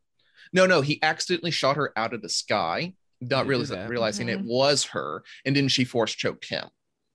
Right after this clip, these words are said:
Speaker 3: Yeah. I mean, I'd, I'd be pretty angry at him too, but,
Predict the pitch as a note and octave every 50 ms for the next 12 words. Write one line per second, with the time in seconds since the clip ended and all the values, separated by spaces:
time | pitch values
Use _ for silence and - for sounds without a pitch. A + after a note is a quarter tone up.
0 | _ - - F2+ - - A3 A3 _ _ _ _ _ - - _ _ _ _ -
1 | - A#3 A3+ A3+ A#3+ B3+ A#3+ - - B3+ D4 F#4+ F#4 - C4+ C#4+ C#4 B3+ B3+ B3+
2 | C4 B3 A#3+ A#3 A#3 A3 A3 A3 A3 A3 - A#3+ A3 G#3 G3+ G3 F#3+ F#3+ F#3+ F#3+
3 | -